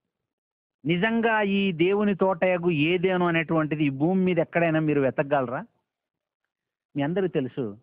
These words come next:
నోవహు గారి కాలంలో జలప్రలయం అని వచ్చింది. ఆ జలప్రలయములో నలభై రాత్రింబవళ్ళు కుండపోత వర్షం, ఆకాశపు తుమ్ములు విప్పి దేవుడు కురిపిస్తే భూమి మీద ఉన్నటువంటి అత్యంత ఉన్నతమైనటువంటి పర్వతాలు సైతం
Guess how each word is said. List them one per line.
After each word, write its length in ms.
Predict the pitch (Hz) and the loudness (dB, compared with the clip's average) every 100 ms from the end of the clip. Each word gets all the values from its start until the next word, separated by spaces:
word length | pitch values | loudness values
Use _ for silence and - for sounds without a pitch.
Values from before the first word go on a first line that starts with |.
| _ _ _ _ - | _ _ _ _ -4
నోవహు 380 | 139 175 214 220 | 0 2 0 0
గారి 120 | 233 | 0
కాలంలో 500 | 214 185 196 208 190 | 0 -2 0 0 0
జలప్రలయం 680 | 180 139 147 170 160 156 147 | -2 -2 0 0 -2 -2 -2
అని 100 | 135 | -4
వచ్చింది. 460 | 107 - - 85 85 _ _ _ _ _ _ _ - | -8 -14 -20 -20 -20 _ _ _ _ _ _ _ -4
ఆ 120 | 147 | -4
జలప్రలయములో 920 | 135 165 220 226 233 220 202 175 175 | -2 -2 -2 0 0 0 0 0 0
నలభై 640 | 175 123 143 202 185 180 160 | -2 0 0 0 0 0 0
రాత్రింబవళ్ళు 1040 | 135 185 - 220 202 180 165 151 175 196 - | 0 -2 -2 -4 0 0 0 0 -2 -2 -4
కుండపోత 540 | 175 208 170 175 160 | -6 -4 -4 -4 -6
వర్షం, 380 | 139 117 - 110 | -10 -12 -16 -18
ఆకాశపు 600 | 104 131 160 170 156 156 | -4 -4 -4 -10 -12 -16
తుమ్ములు 380 | 135 185 202 175 | -8 -4 -4 -4
విప్పి 280 | 147 135 156 | -6 -6 -6
దేవుడు 460 | 123 135 131 127 104 _ _ _ _ | -2 -2 -2 -4 -6 _ _ _ _
కురిపిస్తే 680 | - 151 139 135 _ 156 214 - _ _ | -4 -4 -2 -6 _ -4 -4 -8 _ _
భూమి 340 | 117 117 226 240 | -6 0 2 2
మీద 120 | 247 | 2
ఉన్నటువంటి 680 | 226 214 196 196 170 165 131 _ - | 0 0 0 -2 -2 -4 -4 _ -10
అత్యంత 480 | 131 - 208 202 190 | -10 -4 -4 -2 -2
ఉన్నతమైనటువంటి 800 | 139 185 220 196 185 160 160 139 | -2 -4 -6 -6 -10 -12 -14 -12
పర్వతాలు 480 | 123 147 170 156 | -10 -10 -6 -6
సైతం 440 | 131 123 117 185 | -6 -10 -6 -6